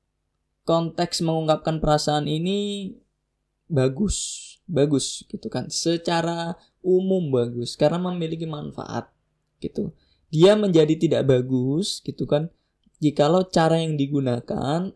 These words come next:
atau niat ya yang dia gunakan dalam mengungkapkan perasaan gitu kan,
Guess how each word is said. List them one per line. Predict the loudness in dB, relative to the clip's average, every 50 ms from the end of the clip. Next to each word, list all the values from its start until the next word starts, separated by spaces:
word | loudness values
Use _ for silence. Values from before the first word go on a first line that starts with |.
| _ _
atau | -10 -8 -2 0 0 0
niat | 2 2 2 4 4 4 2 0 -2 -6 -20 _ _ _ _ _
ya | -6 -4 -2 -2 -4 -4 -4
yang | -4 -4 -4 -6 -10 -10 -12 -12 -14
dia | -14 -10 -6 0 0 0 0 2
gunakan | 0 0 0 -2 -2 -2 -4 -4 0
dalam | 0 0 0 0 -2 -4
mengungkapkan | -4 -6 -6 -6 -8 -8 -8 -8 -8 -8 -6
perasaan | -6 -8 -8 -8 -10 -12 -10 -6 -4 -2 0 0 -2 -2 -4
gitu | -4 -6 -6 -4
kan, | -4 -4 -6